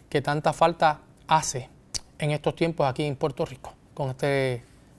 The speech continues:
revolú, este problema de se nos va la luz y vuelve la luz y deja. Yo tengo uno, funciona de maravilla. Así que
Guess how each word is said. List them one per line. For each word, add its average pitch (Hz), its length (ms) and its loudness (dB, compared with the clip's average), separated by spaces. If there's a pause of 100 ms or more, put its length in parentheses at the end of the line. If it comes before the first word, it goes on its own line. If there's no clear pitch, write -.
(240)
revolú, 147 440 4
este 139 180 -2
problema 143 440 -2
de 131 160 -2 (300)
se - 160 -2
nos 135 140 -2
va 135 140 6
la 143 120 6
luz 147 200 4
y 143 40 2
vuelve 143 320 2
la 143 80 2
luz 143 180 0
y 139 60 0
deja. 143 260 -2 (460)
Yo 147 120 2
tengo 160 260 2
uno, 175 180 2
funciona 147 400 -2
de 143 60 2
maravilla. 135 420 0
Así 185 160 -6
que 143 220 0